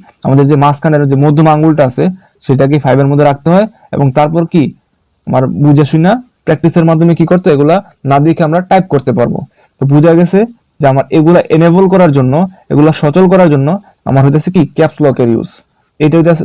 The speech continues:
সরি, নাম্বারস লকের ইউজ। নাম্বারস লক ইউর ইউজ কি? যে এই সংখ্যাগুলাকে, মানে এই কিবোর্ডগুলার বাটনগুলাকে আমি নাম্বারস লক দিয়া লক কইরা তারপর কাজ করতে পারি। যদি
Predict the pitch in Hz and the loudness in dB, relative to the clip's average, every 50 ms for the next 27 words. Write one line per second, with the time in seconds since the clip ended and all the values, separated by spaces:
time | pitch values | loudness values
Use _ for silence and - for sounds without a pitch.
0 | - - 151 135 135 147 165 175 175 170 151 160 156 143 127 131 120 117 113 110 | -4 -2 -2 0 2 0 2 2 0 0 0 0 0 0 0 0 -2 -2 -2 -4
1 | - - _ _ _ _ _ _ _ - 151 139 135 143 151 160 151 - 165 170 | -6 -10 _ _ _ _ _ _ _ -6 -2 0 0 2 2 0 0 0 0 0
2 | 160 156 175 180 175 165 165 160 165 170 175 170 - - 208 233 254 247 - _ | 0 2 2 2 2 2 2 2 2 2 2 0 -2 -2 0 0 0 -2 -6 _
3 | _ _ - 143 135 - - - 156 180 190 196 202 185 185 175 160 151 165 156 | _ _ -10 -8 -8 -8 -2 0 2 2 2 2 0 0 0 -2 0 0 0 2
4 | 147 151 151 143 131 - 151 170 202 190 - _ _ _ _ _ - 135 135 131 | 2 2 2 0 0 0 -2 -2 -2 -4 -8 _ _ _ _ _ -4 -4 -2 0
5 | 95 160 180 190 196 196 202 208 - _ - 190 190 180 180 180 170 160 170 170 | 2 2 4 4 2 2 0 -2 -6 _ -2 0 0 2 2 2 2 2 2 2
6 | 170 165 175 180 180 _ _ - - - 131 139 135 143 147 147 147 147 147 143 | 2 2 0 -2 -6 _ _ -16 -8 -4 -2 0 0 0 -2 -2 0 0 0 0
7 | - 180 196 220 - _ _ _ - - 139 139 139 135 135 139 139 139 147 139 | -2 -4 -4 -4 -8 _ _ _ -8 -4 -2 0 0 0 0 0 0 0 -2 -2
8 | - - 151 151 147 139 143 160 165 160 139 139 139 135 - - 170 170 190 226 | -2 -2 0 0 0 2 0 0 2 2 2 0 0 -2 -4 -2 -2 0 0 0
9 | 240 240 _ _ _ - 139 131 127 - 139 - - 120 127 - 139 143 143 139 | -2 -4 _ _ _ -4 -2 -2 -2 -2 -6 -4 -4 -6 -6 -4 -8 -8 -6 -4
10 | 143 147 - - - _ _ _ _ - 135 139 | -4 -4 -4 -6 -10 _ _ _ _ -2 -2 0